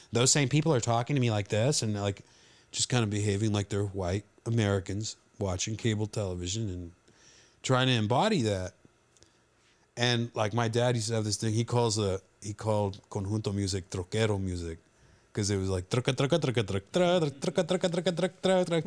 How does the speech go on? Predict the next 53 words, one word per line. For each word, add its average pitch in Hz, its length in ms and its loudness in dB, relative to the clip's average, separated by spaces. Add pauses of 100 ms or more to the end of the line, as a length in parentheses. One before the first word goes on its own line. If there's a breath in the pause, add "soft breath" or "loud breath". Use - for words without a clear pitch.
truc, 127 240 0
truc, 113 260 -2
truc, 101 240 -4
truc." 90 180 -6 (1700 soft breath)
And 139 220 2
I 147 120 4
don't 160 140 2
know, 185 220 2
it, 131 220 2
it 127 160 0
kind 165 260 0
of, 147 200 2 (100)
he 147 240 0
was, 147 280 4
uh, 139 220 4
it 123 60 4
was 127 140 4
much 139 300 4
to 151 100 4
his 143 240 4
dismay, 127 560 2
I 117 100 2
got 117 220 2
really 113 280 2
into 156 260 0
that 98 240 2
stuff, 87 420 -6
you 101 80 -4
know, 90 360 -4
as 95 180 -2
a 95 40 -2
teenager, 104 640 2
which 123 320 2 (300 loud breath)
was 120 180 4
probably 190 480 4
a 131 60 4
bit 139 180 4
of 127 80 2
a 127 60 4
shocker 123 440 2
for 113 140 -4
my 110 140 0
parents 123 340 0
'cause, 110 160 0
like, 110 280 0 (160)
Iron 113 300 2
Ma-, 110 80 -2
first, 110 320 0
it 107 140 -6
was, 98 220 0
like, 95 160 0
Iron 95 260 0
Maiden, 95 380 -2